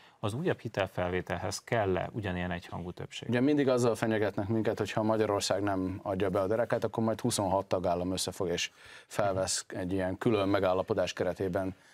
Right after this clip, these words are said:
Speaker 2: pénzt. Hát sok sikert annak a huszonhat tagállamnak. Nekem ez mindig is fenyegetésnek tűnt, mert amikor konkrétizálni kellett volna és cselekvésé kellett volna alakítani, akkor néhányan a hangoskodók közül, ö, el, kiálltak a sorból. Tehát ez, ez nem komoly dolog.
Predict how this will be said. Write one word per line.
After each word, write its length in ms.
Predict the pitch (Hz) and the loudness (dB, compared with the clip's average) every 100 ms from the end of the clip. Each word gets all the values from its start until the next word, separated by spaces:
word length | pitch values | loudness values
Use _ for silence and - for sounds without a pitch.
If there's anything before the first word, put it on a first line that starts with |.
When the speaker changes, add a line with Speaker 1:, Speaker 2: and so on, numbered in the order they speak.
| - | -10
Speaker 2:
pénzt. 280 | - 120 147 - - - | -2 -2 -2 -6 -6 0
Hát 140 | 139 | 2
sok 180 | 160 120 | 2 2
sikert 380 | 123 98 85 - | 2 2 0 0
annak 240 | 92 87 | -2 0
a 40 | |
huszonhat 380 | 92 92 98 98 | -2 -2 -2 -2
tagállamnak. 580 | 107 104 107 123 139 147 - - - _ 127 117 | 0 0 2 0 -2 -4 -10 -20 -20 _ -2 0
Nekem 340 | 117 120 - | 2 2 2
ez 120 | 131 131 | 4 4
mindig 240 | 139 127 | 4 4
is 160 | 123 - | 2 2
fenyegetésnek 680 | 120 113 110 107 98 110 | 2 4 4 2 0 -2
tűnt, 280 | - 120 123 | 0 -2 0
mert 220 | 117 113 | 0 0
amikor 380 | 117 113 - 117 | 0 0 0 -2
konkrétizálni 800 | - 120 - 104 117 107 104 104 | 0 0 0 0 0 0 0 0
kellett 320 | 101 104 104 | 0 0 0
volna 260 | - 101 101 | -2 -2 0
és 100 | 92 | 0
cselekvésé 600 | - 104 95 98 92 101 | 0 0 0 0 0 -2
kellett 240 | 110 101 | 0 -2
volna 220 | 104 101 | -2 -2
alakítani, 420 | 101 104 110 117 110 | 0 0 0 0 -2
akkor 300 | 98 110 104 - - - | 0 -2 -2 -10 -20 -4
néhányan 680 | 113 110 104 107 107 117 104 - - - | 0 2 2 2 2 2 -2 -8 -16 -2
a 80 | |
hangoskodók 580 | 98 110 104 - 98 98 | 0 2 0 0 0 0
közül, 500 | - 98 101 98 113 - | 0 0 0 0 -2 -4
ö, 60 | 98 95 98 101 | -2 -2 -2 -4
el, 360 | - 98 98 95 - | -4 -4 -4 -6 0
kiálltak 440 | 123 101 95 101 | 2 2 2 -2
a 40 | 98 | -2
sorból. 500 | 101 87 92 143 - _ - - - | -2 -2 0 -2 -4 _ -20 -20 -2
Tehát 220 | 104 101 | 0 2
ez, 180 | 107 - | 0 0
ez 80 | 113 | 0
nem 180 | 113 107 | 0 2
komoly 280 | 107 104 | 0 0
dolog. 340 | 95 117 139 | 0 0 -2